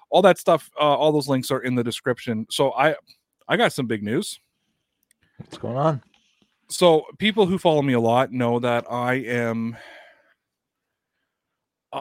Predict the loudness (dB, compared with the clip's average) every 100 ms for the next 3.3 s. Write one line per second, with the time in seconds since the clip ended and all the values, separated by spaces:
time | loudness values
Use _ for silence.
0 | -2 2 2 4 2 2 -4 -2 0 2
1 | 2 0 -2 0 0 -2 -6 -6 -8 -8
2 | -20 _ _ _ -20 -4 -2 -2 -2 -2
3 | -2 -4 -8